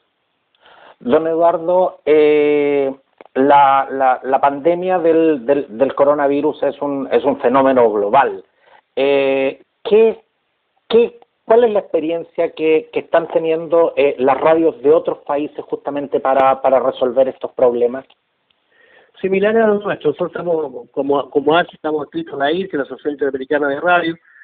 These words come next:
Speaker 2: y, y después de la air estamos, eh, suscritos a la Asociación Mundial de Radio, y estamos permanentemente cambiando documentos, mail, para saber cuál es la situación en, en, en otros países,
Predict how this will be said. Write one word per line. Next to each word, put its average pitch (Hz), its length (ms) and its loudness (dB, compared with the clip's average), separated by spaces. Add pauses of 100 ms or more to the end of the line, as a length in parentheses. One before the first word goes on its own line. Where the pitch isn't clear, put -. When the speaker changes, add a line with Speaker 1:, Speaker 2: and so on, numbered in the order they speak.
(160)
Speaker 2:
y, - 240 -14 (160)
y - 60 -20
después 151 460 0
de 147 80 0
la 139 80 2
air 160 160 0
estamos, 139 580 -4
eh, 120 220 -10 (100)
suscritos 143 340 -4
a 135 40 2
la 135 60 2
Asociación 135 360 -2
Mundial 170 340 2
de 165 100 -2
Radio, 147 440 0
y 123 60 -14
estamos - 340 -12 (220)
permanentemente 143 680 -6
cambiando 135 640 -4 (360)
documentos, 143 640 -2
mail, 156 340 0
para 123 200 -6
saber 139 240 -4
cuál 143 180 2
es - 100 -8
la 135 100 -2
situación 143 380 -2
en, 156 60 -12
en, 131 200 -10
en 131 100 -2
otros - 180 -6
países, 151 400 -2